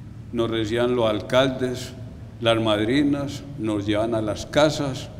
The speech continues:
y luego, en esos años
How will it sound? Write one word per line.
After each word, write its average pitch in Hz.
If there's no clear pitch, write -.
y 143
luego, 139
en 117
esos 147
años 107